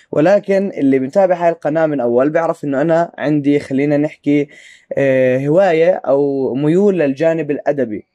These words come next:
واللي متابع هالقناة بيعرف إنه عندي مؤلفات من قبل، اللي هي رواية هندسة الغش، رواية، أو عفوًا، كتاب هندسة الغش، رواية الاستغلال بالتراضي، كلها بتقوم على مبدأ الهندسة الاجتماعية اللي بنعرفها في مجالنا.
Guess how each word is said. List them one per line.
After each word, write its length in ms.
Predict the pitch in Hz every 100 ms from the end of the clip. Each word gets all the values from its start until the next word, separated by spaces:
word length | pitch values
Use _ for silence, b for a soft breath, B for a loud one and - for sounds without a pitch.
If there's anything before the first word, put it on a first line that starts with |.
| _ _ _ -
واللي 160 | 147
متابع 380 | 143 185 170 175
هالقناة 320 | 160 175 190
بيعرف 320 | 190 165 170
إنه 100 | 160
عندي 180 | 151 151
مؤلفات 580 | 143 131 139 139 170 156
من 140 | 143
قبل، 300 | 131 156 165
اللي 180 | 151 131
هي 280 | 131 127 127
رواية 240 | 123 131 123
هندسة 360 | 127 123 135 123
الغش، 540 | 117 131 170 - - -
رواية، 420 | 120 123 127 123 _
أو 80 | 131
عفوًا، 300 | 135 - 131 -
كتاب 280 | 123 190
هندسة 340 | 185 170 170 180
الغش، 440 | 170 160 180 - _ b b b -
رواية 280 | 143 156 151
الاستغلال 680 | 135 104 - 127 135 139 139 -
بالتراضي، 580 | 147 - 123 110 101
كلها 260 | 107 185 170
بتقوم 320 | 135 - 175
على 160 | 131 131
مبدأ 280 | 143 143 127
الهندسة 440 | 127 143 135 -
الاجتماعية 600 | 113 120 - 131 117 143
اللي 120 | 135
بنعرفها 460 | 131 113 120 - 127
في 160 | -
مجالنا. 500 | 131 131 139 101 90